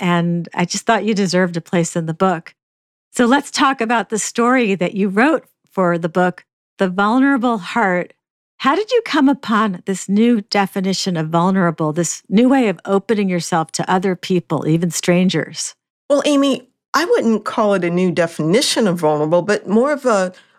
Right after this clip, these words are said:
Speaker 2: a realization of what vulnerability really is. And it just happened in a moment that, that I describe in the story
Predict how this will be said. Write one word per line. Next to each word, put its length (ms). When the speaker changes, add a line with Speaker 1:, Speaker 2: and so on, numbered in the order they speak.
Speaker 2:
a 80
realization 1160
of 160
what 180
vulnerability 640
really 340
is. 520
And 480
it 180
just 280
happened 540
in 160
a 60
moment 640
that, 240
that 160
I 140
describe 480
in 80
the 80
story 520